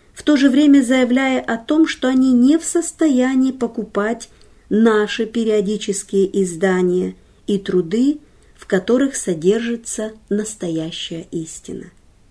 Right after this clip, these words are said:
Родители должны оберегать своих детей, учить их лелеять чистые мысли и избегать как проказы любовных историй,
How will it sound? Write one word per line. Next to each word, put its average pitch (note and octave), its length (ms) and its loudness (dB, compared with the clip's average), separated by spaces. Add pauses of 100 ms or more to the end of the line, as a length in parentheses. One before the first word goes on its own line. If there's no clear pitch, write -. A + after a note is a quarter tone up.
(1080)
Родители D4+ 540 6
должны B3+ 580 4
оберегать G3 800 0
своих F3 420 2
детей, G3+ 640 -2 (840)
учить D4 380 4
их C#4+ 180 4
лелеять C4 500 2
чистые C4 520 2
мысли G#3 680 0 (680)
и B3+ 260 4
избегать G#3+ 640 0
как C4+ 280 -6
проказы G3+ 840 -4
любовных G#3 680 2
историй, F#3 680 0